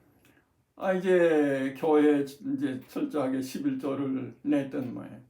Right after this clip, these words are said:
그에 온 대학에 그저 그 주변에 소문이 났어요.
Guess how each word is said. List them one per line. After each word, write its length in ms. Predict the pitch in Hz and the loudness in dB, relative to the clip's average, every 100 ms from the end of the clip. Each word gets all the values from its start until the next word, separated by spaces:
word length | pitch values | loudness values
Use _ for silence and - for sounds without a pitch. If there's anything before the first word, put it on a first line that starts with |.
| _ _ _ _ _ _ _ _ - | _ _ _ _ _ _ _ _ -6
그에 360 | 190 226 262 | 0 4 6
온 500 | 254 214 208 233 233 | 6 6 4 4 2
대학에 640 | 208 208 208 196 202 233 | -2 2 4 4 4 0
그저 320 | 214 220 233 214 | 0 0 0 0
그 160 | 240 | -2
주변에 680 | - 208 190 208 233 226 277 - | -4 -4 -2 0 0 -2 -6 -14
소문이 640 | - - 233 226 220 220 | -4 6 8 8 4 2
났어요. 680 | 214 202 - - - - | 4 2 2 -2 -2 -2